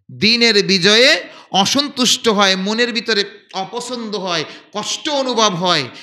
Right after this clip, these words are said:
ব্যথা অনুভব হয়, ওই ব্যক্তি আকীদাগত মুনাফিকের মধ্যে আছে। ওই ব্যক্তির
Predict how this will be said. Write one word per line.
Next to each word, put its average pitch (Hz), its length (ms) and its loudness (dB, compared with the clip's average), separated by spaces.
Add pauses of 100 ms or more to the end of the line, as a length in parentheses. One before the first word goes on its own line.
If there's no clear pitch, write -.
ব্যথা 196 400 0
অনুভব 233 400 2
হয়, 160 300 2 (420)
ওই 240 240 2
ব্যক্তি 208 480 -4 (260)
আকীদাগত 175 580 -4
মুনাফিকের 151 560 -10
মধ্যে 135 300 -10
আছে। 123 280 -8 (280)
ওই 180 160 2
ব্যক্তির 175 320 -4